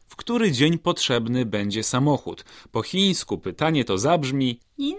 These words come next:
Speaker 2: 哪天用车？哪天？
Speaker 1: Który dzień?
Speaker 2: 用车。
Speaker 1: Korzystać z samochodu.
Speaker 2: 您哪天用车？
Speaker 1: W który dzień potrzebny będzie samochód?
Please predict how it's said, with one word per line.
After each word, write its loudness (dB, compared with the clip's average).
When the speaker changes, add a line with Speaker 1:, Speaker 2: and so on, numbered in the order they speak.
Speaker 2:
哪 -4
天 -4
用 -4
车？ -10
哪 -6
天？ -4
Speaker 1:
Który 4
dzień? 4
Speaker 2:
用 -4
车。 -10
Speaker 1:
Korzystać 2
z -10
samochodu. 2
Speaker 2:
您 -2
哪 -4
天 -4
用 -2
车？ -8
Speaker 1:
W -20
który 2
dzień 2
potrzebny 2
będzie 0
samochód? -6